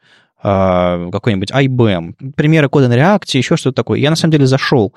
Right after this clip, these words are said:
посмотреть на эту статью в первый раз со своего телефона. И что я увидел вместо этого кода? Ну как, большие, м,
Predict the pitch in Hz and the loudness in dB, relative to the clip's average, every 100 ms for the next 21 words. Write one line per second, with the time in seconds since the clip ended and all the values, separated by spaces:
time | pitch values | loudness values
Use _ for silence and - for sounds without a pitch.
0 | - - - - 127 131 113 107 - - | -14 -20 -18 -6 -2 0 0 -2 -2 -2
1 | 254 - 127 113 92 - - 123 - 185 | -2 0 0 2 0 -4 -12 -8 0 0
2 | 208 160 - 113 82 113 120 123 123 120 | 2 0 0 -2 -2 0 2 2 2 2
3 | 107 120 - 190 170 127 113 143 160 165 | 0 -4 0 4 4 4 2 2 2 0
4 | 180 185 180 220 214 156 135 117 - 80 | 0 0 0 0 2 2 2 2 -2 -6
5 | - _ 117 101 - 147 202 165 120 101 | -8 _ -4 -2 0 2 2 2 2 0
6 | - 120 107 98 95 | -4 -16 -12 -10 -10